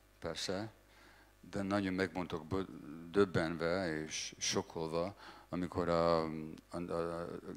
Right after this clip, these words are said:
a kilenc tizenegy, ö, így mondják magyarul is, ez a, ezek a terrorista bombázások megtörténtek, és amikor körülbelül háromezer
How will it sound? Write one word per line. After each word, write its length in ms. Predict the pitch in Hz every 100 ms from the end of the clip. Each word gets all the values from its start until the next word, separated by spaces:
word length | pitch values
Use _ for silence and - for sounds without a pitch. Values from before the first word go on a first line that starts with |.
| -
a 300 | 87 85 85 -
kilenc 600 | - 92 80 78 - - - - -
tizenegy, 580 | 90 90 85 80 80 87
ö, 220 | 80 82 - -
így 120 | 87 90
mondják 200 | 82 82
magyarul 280 | 80 95
is, 340 | 87 - - - - - 82
ez 120 | 82 85
a, 200 | 80 82
ezek 220 | 80 87
a 240 | 80 80 - - - - - - - -
terrorista 540 | 92 87 82 - 85
bombázások 680 | 78 82 80 78 78 76 -
megtörténtek, 680 | 78 85 82 78 85 82 101
és 140 | 92 90
amikor 440 | 80 85 87 90
körülbelül 360 | - 87 82 85
háromezer 680 | 90 85 80 82 80 78